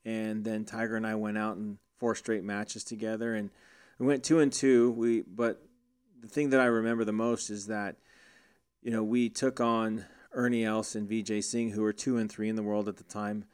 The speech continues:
Tiger just come off, and this is the one thing that blows me away, Colton, you can appreciate this, is I didn't realize it at the time, but, and I just, it just dawned on me about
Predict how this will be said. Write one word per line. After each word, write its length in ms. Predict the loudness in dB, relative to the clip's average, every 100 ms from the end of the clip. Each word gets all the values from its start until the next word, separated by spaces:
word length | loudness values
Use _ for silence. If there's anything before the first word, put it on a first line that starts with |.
| _ _ -4
Tiger 260 | 2 2 2
just 260 | 0 -2
come 280 | -4 -6 -2
off, 300 | -2 -2 -4
and 140 | -2 2
this 200 | 2 0
is 120 | -2
the 100 | -2
one 240 | -2 -2
thing 180 | -4 -4
that 140 | -6
blows 240 | -4 -4 -4
me 80 | -6
away, 240 | -6 -8
Colton, 340 | -8 -10 -10
you 100 | -10
can 140 | -10 -14
appreciate 440 | -12 -14 -14 -12
this, 240 | -10 -8 -10
is 220 | -10 -12 _ _ _ -20 -20 -20 _ _ _ _ _ _
I 100 | 2
didn't 300 | 6 6 4
realize 540 | 4 6 6 4 0 0
it 100 | -2
at 160 | -2
the 80 | -6
time, 420 | -12 -8 -6 -6 -6
but, 200 | -6 -4
and 120 | -4
I 60 |
just, 400 | -2 -2 -2 -8 -14 _
it 120 | -12 -4
just 340 | -4 -4 -4
dawned 340 | -2 0 0
on 240 | -2 -2 -4
me 180 | -4 -6
about 420 | -6 -6 -6